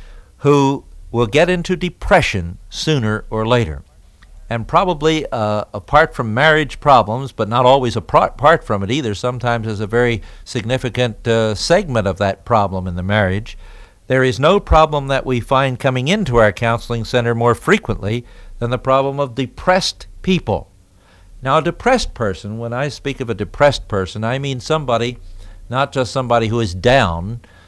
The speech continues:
who has a blue period or who has some kind of a, of an emotional, uh, uh, difficulty at certain points where his emotions are getting the,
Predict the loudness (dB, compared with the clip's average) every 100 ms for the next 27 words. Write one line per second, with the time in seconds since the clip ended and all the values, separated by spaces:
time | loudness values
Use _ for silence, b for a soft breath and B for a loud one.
0 | b -8 -2 0 -2 -4 -2 2 2 2
1 | 0 2 2 2 0 0 0 0 0 0
2 | 0 -4 -2 -2 -2 0 -2 -4 B B
3 | B -14 -4 -2 -2 -2 -2 -2 2 0
4 | 0 -4 -2 0 0 0 0 b b b
5 | -6 -2 0 0 -2 0 -2 -2 2 2
6 | 2 0 -2 -2 -2 -2 0 -4 -4 -2
7 | -2 -4 -2 -2 -2 -6 -2 0 0 -4
8 | -6 -4 -2 -2 -2 -4 -4